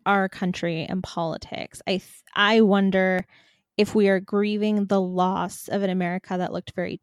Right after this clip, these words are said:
different. And I, I mean, like, in terms of population and in terms of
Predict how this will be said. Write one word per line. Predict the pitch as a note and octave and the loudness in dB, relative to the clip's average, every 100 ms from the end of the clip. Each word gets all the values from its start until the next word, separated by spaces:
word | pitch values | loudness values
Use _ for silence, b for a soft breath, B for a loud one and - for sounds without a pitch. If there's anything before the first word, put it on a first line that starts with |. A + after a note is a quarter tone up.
| - | -8
different. | - - A#3 B3+ - | -8 -2 0 0 2
And | A3 | 4
I, | G#3+ F3 - | 4 2 0
I | G#3 G3 | 0 0
mean, | G3 F#3 | -2 -4
like, | F3+ F3+ - b b b _ | -8 -10 -14 b b b _
in | A3 | 2
terms | A3 G#3 G3 | 4 2 0
of | - | -6
population | F3 - B3 E4+ - D4+ C4 A#3 | -8 -6 -2 -2 2 2 4 2
and | G3 | 0
in | F#3+ | -2
terms | F#3+ F#3+ F#3 F#3 F#3 | -2 -6 -6 -6 0
of | F#3 F3 | 0 0